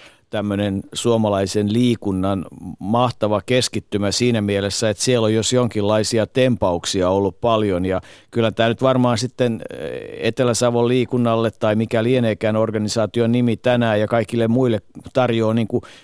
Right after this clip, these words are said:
uusia mahdollisuuksia myös aikamoisiin massatapahtumiin ja tän tyyppiseen, joka nyt sit kuitenkin aktiivisessa kaupungissa lienee tärkeintä. Ja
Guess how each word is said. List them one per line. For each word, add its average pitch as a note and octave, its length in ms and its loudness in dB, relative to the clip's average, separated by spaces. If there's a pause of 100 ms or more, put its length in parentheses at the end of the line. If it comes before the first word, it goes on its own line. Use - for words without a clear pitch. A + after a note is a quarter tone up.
(120)
uusia C#3+ 480 2
mahdollisuuksia A2+ 960 0
myös B2 300 2
aikamoisiin B2+ 600 2
massatapahtumiin G#2 1120 -2
ja A2 80 0
tän C#3 260 0
tyyppiseen, F2 600 -2
joka G#2 260 0
nyt G2+ 160 -4
sit - 180 -4
kuitenkin G2+ 580 -2 (280)
aktiivisessa F#2+ 600 -2
kaupungissa F#2+ 640 -2
lienee F#2 380 0
tärkeintä. G2+ 680 -2
Ja G#2 160 2